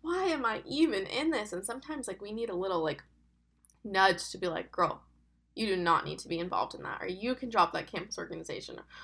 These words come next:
or, "Are you, do you really need to volunteer? Like, you don't have time to do that," or, like, "You do not need to pick up an extra job." Things like that, like,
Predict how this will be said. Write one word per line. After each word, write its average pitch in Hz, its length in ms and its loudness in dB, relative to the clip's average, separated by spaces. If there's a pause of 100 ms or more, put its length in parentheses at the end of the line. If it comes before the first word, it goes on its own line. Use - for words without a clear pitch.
(120)
or, 247 240 2
"Are 294 80 0
you, 302 120 0
do 302 120 -2
you 302 80 -2
really 294 180 -2
need 262 140 0
to 214 80 0
volunteer? 185 580 0
Like, 185 160 -6
you 226 80 -8
don't 220 140 0
have 190 100 -2
time 175 220 0
to - 80 -12
do - 80 -4
that," - 100 -2
or, - 80 -2
like, 196 160 -6
"You 214 100 -6
do 226 120 -6
not 208 140 -2
need 202 100 -8
to 214 40 -10
pick 208 140 -8
up 175 100 -4
an 165 60 -8
extra - 260 -10
job." - 260 0 (360)
Things 349 240 0
like 466 200 0
that, 185 260 6
like, - 180 -2